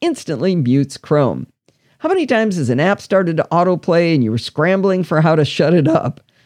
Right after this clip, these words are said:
Well, SoundSource could come in really handy for that. In my testing,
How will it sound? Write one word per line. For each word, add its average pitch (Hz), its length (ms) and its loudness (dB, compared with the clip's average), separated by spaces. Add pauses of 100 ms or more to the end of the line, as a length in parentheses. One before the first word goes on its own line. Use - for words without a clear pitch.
(220)
Well, 156 60 -18
SoundSource 220 540 0
could 127 140 -4
come 139 180 0
in 127 220 0
really 220 320 2
handy 156 320 2
for 110 200 -4
that. - 280 -8 (1120)
In 190 80 0
my 294 120 0
testing, 147 560 0